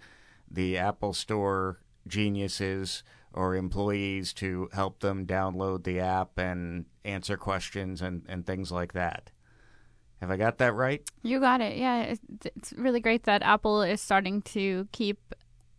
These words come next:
Speaker 2: access technology in their stores now, and now with the K N F B Reader, they can help you with the app.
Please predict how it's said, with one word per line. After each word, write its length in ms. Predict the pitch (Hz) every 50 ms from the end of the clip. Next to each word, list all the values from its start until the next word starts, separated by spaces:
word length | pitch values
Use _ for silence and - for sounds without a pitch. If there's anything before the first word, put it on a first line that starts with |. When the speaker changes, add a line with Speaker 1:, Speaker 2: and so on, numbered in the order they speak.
| -
Speaker 2:
access 400 | - 214 214 214 - - 208 202
technology 840 | - - 196 - 202 185 190 190 190 185 185 196 196 190 185 185 190 - - - - _ _ -
in 320 | 214 220 220 214 214 214 208
their 180 | 196 185 190
stores 480 | 190 - - - 233 233 226 214 220 220
now, 260 | 208 190 190 190 190
and 260 | 190 190 190 196 190
now 200 | 196 196 190 190
with 160 | 196 196 -
the 120 | - 196 196
K 140 | - 226 196
N 100 | 190 196
F 80 | -
B 100 | - 190
Reader, 240 | 196 233 233 202 185
they 120 | 190 -
can 120 | - - 202
help 180 | 202 190 -
you 60 | 190 185
with 120 | 185 -
the 80 | - 113
app. 120 | - -